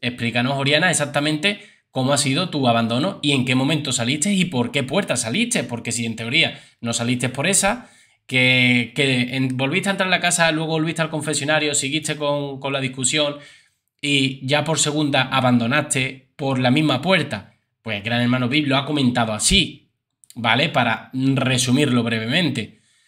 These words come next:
Seguramente, a razón de lo que Oriana ha dicho, seguramente el jueves Marta Flitsch volverá a aclarar, creo, entiendo que deberían de hacerlo,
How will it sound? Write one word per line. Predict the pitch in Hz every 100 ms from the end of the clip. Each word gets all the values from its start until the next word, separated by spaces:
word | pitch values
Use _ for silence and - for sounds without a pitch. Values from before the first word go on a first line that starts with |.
| _ _
Seguramente, | - 131 165 170 196 202 139 113 -
a | 135
razón | 131 120 - 185 170
de | 123
lo | 120
que | 120 113 113
Oriana | 120 117 135 143
ha | 151
dicho, | 196 196 208 220 214
seguramente | - - 92 123 151 165 190 175
el | 165
jueves | - 190 185 202 123
Marta | 113 113 143
Flitsch | 131 170 196 - - _
volverá | _ 110 107 110 131
a |
aclarar, | 135 127 143 156 - _ _
creo, | 131 156 147 101
entiendo | 104 104 143 156 113 104 -
que |
deberían | 101 101 117 123
de |
hacerlo, | 127 147 147 185